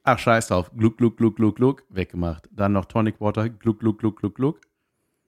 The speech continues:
Dann am nächsten Tag standen diese Fläschchen da und ich war so, ich will nicht diese acht Euro zahlen. <laughs> Das,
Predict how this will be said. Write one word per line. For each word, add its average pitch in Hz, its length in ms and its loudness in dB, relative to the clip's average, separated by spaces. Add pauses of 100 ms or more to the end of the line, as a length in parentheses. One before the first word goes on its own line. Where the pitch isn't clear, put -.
(140)
Dann 104 140 -2
am 104 100 0
nächsten 117 240 -4
Tag 113 120 -6
standen 123 220 -2
diese 98 140 -4
Fläschchen 113 340 -6
da 127 80 -2
und 120 80 -2
ich 101 80 -6
war 107 140 -4
so, 98 200 -4
ich - 320 -20
will 185 220 -8
nicht - 220 -16
diese 107 220 -6
acht - 220 -10
Euro 104 300 -6
zahlen. - 340 -14 (540)
<laughs> - 80 -6 (680)
Das, - 280 -20